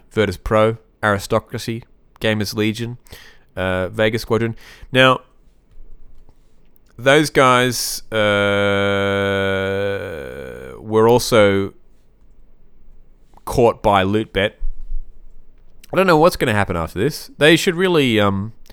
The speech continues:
be kicked out of the minor, because one of the things too, they were the ones who knocked out, um, Windstrike, knocked him out two one. So I would like to see a little bit of justice, because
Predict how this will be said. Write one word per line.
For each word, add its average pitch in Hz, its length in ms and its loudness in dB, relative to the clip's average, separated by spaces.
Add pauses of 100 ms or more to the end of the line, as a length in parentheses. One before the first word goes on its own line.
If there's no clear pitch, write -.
(340)
be 110 100 0
kicked - 260 -4
out 113 80 4
of 98 60 0
the 95 60 -2
minor, 110 340 4 (260)
because 180 400 4 (680)
one 196 220 0
of 151 80 2
the 127 100 -8
things 117 260 -6
too, 117 460 0 (100)
they 123 440 -4
were 233 100 0
the 123 80 0
ones 107 200 -2
who 107 80 -4
knocked 107 340 -2
out, 101 360 0
um, 95 300 -2
Windstrike, 127 540 -4 (440)
knocked - 180 -2
him 143 100 2
out 120 180 0
two 127 180 0
one. 120 280 0 (920)
So 127 240 0
I 135 100 4
would 139 160 2
like 110 180 2
to - 80 -10
see 107 200 -2
a 101 40 2
little 98 140 -2
bit 90 100 -6
of 87 100 -8
justice, - 460 -6
because 110 340 -2